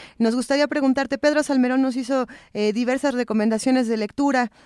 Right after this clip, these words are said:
para, para días como estos, para entender los movimientos de la cente, para entender por qué las cosas han,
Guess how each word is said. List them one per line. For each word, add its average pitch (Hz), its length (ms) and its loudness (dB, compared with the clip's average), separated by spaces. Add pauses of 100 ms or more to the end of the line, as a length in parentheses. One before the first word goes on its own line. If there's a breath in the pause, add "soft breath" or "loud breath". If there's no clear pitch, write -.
(200 soft breath)
para, 202 580 4
para 202 240 0
días 233 300 0
como 233 240 4
estos, 254 320 0
para 202 180 0
entender 214 400 2
los 220 140 -2
movimientos 208 480 -2
de 202 80 -2
la 202 120 -2
cente, 240 320 0
para 196 140 -4
entender 202 340 -2
por 208 160 -6
qué 107 120 -6
las 202 140 -4
cosas 208 260 -8
han, 202 180 -2